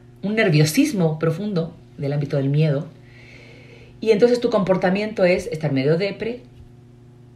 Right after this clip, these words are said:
estar ahí en tu cama o estar tan ansioso que no puedes concentrarte.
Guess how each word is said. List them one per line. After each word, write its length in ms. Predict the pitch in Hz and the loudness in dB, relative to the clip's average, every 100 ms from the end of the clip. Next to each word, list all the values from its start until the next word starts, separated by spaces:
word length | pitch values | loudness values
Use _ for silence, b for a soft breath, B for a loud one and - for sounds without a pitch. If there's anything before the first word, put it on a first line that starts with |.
| - - - - | -20 -20 -16 -12
estar 260 | 139 127 | -10 -6
ahí 340 | 123 120 127 - | -4 -2 -4 -8
en 80 | 131 | -12
tu 80 | - | -6
cama 480 | 165 160 156 - - - | -2 0 -2 -4 -14 -6
o 180 | 143 139 | -2 -2
estar 280 | - 135 | -4 -4
tan 140 | - 190 | -2 -2
ansioso 500 | 214 208 196 190 - | -2 -6 -4 -6 -6
que 140 | 143 | -4
no 220 | 139 156 | -2 -2
puedes 300 | 160 165 175 | 0 -2 -2
concentrarte. 1400 | - 151 139 131 - 131 120 - 156 156 156 139 - - | -6 -4 -4 -6 -6 -6 -6 -2 0 4 2 0 -6 -12